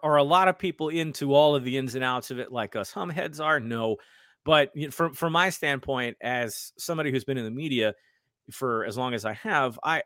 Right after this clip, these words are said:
I respect what they're doing and trying to, to make some things a little different and, and give you a little bit more insight. Now, do I wanna hear everything that's going on behind the scenes in terms of play calling? No, not necessarily.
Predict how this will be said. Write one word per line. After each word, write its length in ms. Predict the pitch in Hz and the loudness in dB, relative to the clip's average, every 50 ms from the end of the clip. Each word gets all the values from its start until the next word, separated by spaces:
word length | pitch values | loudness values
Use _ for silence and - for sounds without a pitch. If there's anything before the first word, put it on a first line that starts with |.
| _ - | _ -6
I 300 | 87 165 196 214 202 160 123 _ _ - | -2 4 6 6 6 4 2 _ _ -6
respect 500 | 120 165 175 - - - 220 233 120 - | -2 -2 -2 -2 -2 0 0 0 0 0
what 160 | - 131 113 - | -2 -6 -4 -2
they're 140 | 120 113 | -4 -6
doing 340 | 101 95 110 104 98 98 104 | -4 -4 -4 -4 -4 -6 -8
and 80 | 107 101 | -8 -6
trying 320 | - - 147 143 139 135 | 0 2 4 4 4 2
to, 180 | - 127 117 104 - _ _ _ _ _ _ _ _ _ _ - | 0 0 0 0 -2 _ _ _ _ _ _ _ _ _ _ -6
to 100 | - 135 | -4 -2
make 300 | 131 131 139 147 139 - | 2 4 4 4 4 2
some 180 | - 156 139 | -2 -4 -4
things 380 | 127 - 143 139 131 127 117 107 | -2 0 0 0 2 0 -2 -2
a 60 | 127 | -2
little 240 | 123 127 135 131 123 | 2 2 4 2 2
different 500 | 104 90 131 123 - - 123 113 110 113 | 0 0 0 0 0 -2 -4 -4 -4 -4
and, 160 | 117 113 113 | -4 -6 -4
and 260 | - 113 117 110 90 | -4 -6 -6 -6 -6
give 260 | - - 143 180 160 165 | -2 2 2 2 4 4
you 160 | 180 165 151 | 2 4 4
a 40 | 147 | 6
little 220 | 139 151 143 135 | 4 4 4 4
bit 140 | 123 123 113 | 2 -2 -2
more 160 | 123 113 113 | -2 -2 -2
insight. 600 | 101 131 127 120 110 - - 113 98 92 78 107 | -2 -2 -4 -4 -4 -6 -6 -4 -4 -4 -4 -2
Now, 260 | 131 131 131 127 123 - _ _ _ _ _ _ _ - | 0 2 2 2 0 -4 _ _ _ _ _ _ _ -2
do 100 | - 165 | 4 8
I 80 | 185 190 | 8 8
wanna 280 | 190 185 190 196 190 165 | 8 8 6 4 4 2
hear 260 | 151 170 170 165 - - - | 2 2 2 2 0 -2 0
everything 720 | 160 170 190 170 180 208 220 226 214 - - 226 220 214 208 | 2 4 4 2 2 -2 -2 -2 -2 0 0 0 0 0 -2
that's 200 | 214 208 - - | -2 -4 -4 -2
going 300 | - 202 196 190 185 185 | 0 0 0 0 -2 -2
on 340 | 185 185 190 190 190 175 _ - | -2 0 -2 -2 -4 -6 _ 0
behind 340 | 175 156 170 185 180 180 | 0 2 2 0 0 -2
the 40 | 170 | -6
scenes 400 | 156 - - 175 175 175 165 - | -8 -6 -4 -4 -4 -4 -4 -6
in 120 | 160 151 139 | -10 -10 -6
terms 320 | - 165 160 160 143 - | -4 -2 -2 -2 -2 -4
of 180 | 147 127 - - _ | -4 -6 -6 -10 _
play 240 | - - 151 151 147 | -6 -2 0 0 0
calling? 580 | - - 165 156 151 147 147 147 143 143 139 - _ _ - _ _ _ _ _ _ - | 0 2 2 4 4 4 4 4 2 0 -4 -8 _ _ -20 _ _ _ _ _ _ -10
No, 420 | 127 135 147 151 143 113 87 - - 113 | -6 -2 2 4 4 4 2 -2 -6 -2
not 200 | 139 156 160 151 | 0 0 0 0
necessarily. 600 | 147 135 - - - 120 104 92 78 85 87 98 | -2 -4 -4 -2 -2 -2 -2 -2 -4 -6 -8 -8